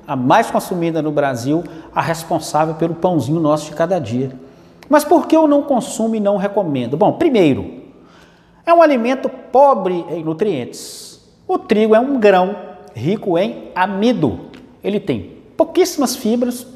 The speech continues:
na verdade nenhuma. Ele tem pouquíssimos minerais, pouquíssimas vitaminas,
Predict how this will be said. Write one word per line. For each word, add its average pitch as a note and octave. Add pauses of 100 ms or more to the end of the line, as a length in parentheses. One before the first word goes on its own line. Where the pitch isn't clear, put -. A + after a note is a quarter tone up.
na F#3+
verdade G#3
nenhuma. G#3 (800)
Ele A#3
tem G#3+
pouquíssimos A#3
minerais, F3+ (240)
pouquíssimas G#3
vitaminas, D#3